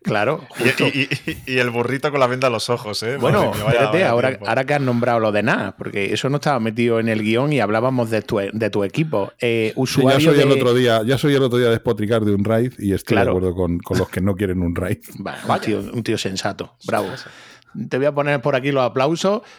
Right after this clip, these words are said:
Speaker 1: pero vamos, que yo justamente te iba a preguntar que si era usuario de nas, que qué nas tenía, si habías probado Unraid, qué te parecía, etcétera.
Speaker 3: Pues mira, probé,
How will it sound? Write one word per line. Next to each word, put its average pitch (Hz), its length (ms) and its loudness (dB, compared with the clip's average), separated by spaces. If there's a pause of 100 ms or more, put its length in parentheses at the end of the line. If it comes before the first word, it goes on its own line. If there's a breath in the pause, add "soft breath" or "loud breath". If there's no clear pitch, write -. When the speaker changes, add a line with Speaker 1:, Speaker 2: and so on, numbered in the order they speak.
Speaker 1:
pero 135 140 0
vamos, 147 160 -2
que 123 120 -2
yo 147 120 2
justamente 160 520 -2
te 135 100 0
iba 156 140 0
a 147 60 -2
preguntar 135 640 -2
que 110 640 0
si 120 160 -2
era 123 120 2
usuario 120 500 0
de 110 100 -2
nas, 160 480 -2
que 104 120 -4
qué 110 120 0
nas 117 300 -4
tenía, 143 500 0 (220 soft breath)
si - 160 -6
habías 117 200 -2
probado 107 320 0
Unraid, 139 640 0
qué 107 400 0
te 110 80 -4
parecía, 123 720 -2
etcétera. - 580 -10 (420 loud breath)
Speaker 3:
Pues - 140 -2
mira, 110 320 2
probé, 117 580 0